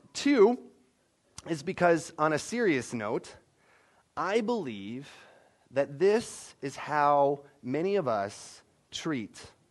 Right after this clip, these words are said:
the Christian life. I think many of us treat the Christian life the way in which we treat my car.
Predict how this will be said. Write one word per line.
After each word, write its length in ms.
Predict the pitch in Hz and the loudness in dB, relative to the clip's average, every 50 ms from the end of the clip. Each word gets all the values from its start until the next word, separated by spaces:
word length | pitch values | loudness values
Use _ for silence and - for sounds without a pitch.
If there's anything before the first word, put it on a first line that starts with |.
| _ _ _ _ _ _ _ _ | _ _ _ _ _ _ _ _
the 80 | - 110 | -16 -12
Christian 360 | - - 110 - - 104 95 | -10 -10 -10 -10 -10 -10 -10
life. 260 | 87 80 82 82 - _ _ _ _ _ _ _ _ _ _ _ _ _ _ _ _ _ _ _ _ _ _ _ _ _ _ | -10 -10 -14 -16 -20 _ _ _ _ _ _ _ _ _ _ _ _ _ _ _ _ _ _ _ _ _ _ _ _ _ _
I 120 | - 143 170 | -2 0 0
think 180 | 180 175 147 | 0 -2 -2
many 300 | 147 151 165 180 208 214 | -2 -2 -2 0 0 2
of 120 | 208 180 139 | 0 2 2
us 520 | 139 131 127 127 120 - - - - - - _ | 2 0 0 0 -2 -6 -14 -18 -20 -20 -20 _
treat 460 | - - - - 165 175 196 185 - - - _ _ _ _ - | -16 -10 -6 -4 -4 -4 -4 -6 -10 -16 -20 _ _ _ _ -14
the 80 | 131 | -14
Christian 420 | - - 175 170 - - 196 175 139 | -10 -8 -8 -8 -6 -6 -6 -4 -4
life 480 | 104 95 92 92 95 - - - _ _ _ _ _ _ _ _ _ _ _ _ 120 | -4 -4 -4 -6 -8 -12 -16 -20 _ _ _ _ _ _ _ _ _ _ _ _ -8
the 120 | 123 131 | -8 -4
way 220 | 127 139 143 151 | -2 -2 0 0
in 120 | 165 156 131 | 0 -2 -2
which 260 | 117 113 - - - | -4 -6 -8 -10 -10
we 100 | 123 113 | -10 -10
treat 380 | - - - 117 104 101 101 - - _ _ _ _ _ _ - | -10 -10 -8 -8 -8 -8 -8 -12 -16 _ _ _ _ _ _ -10
my 180 | 104 98 98 | -8 -8 -8
car. 380 | 98 - - 95 80 78 80 | -8 -8 -8 -8 -8 -8 -12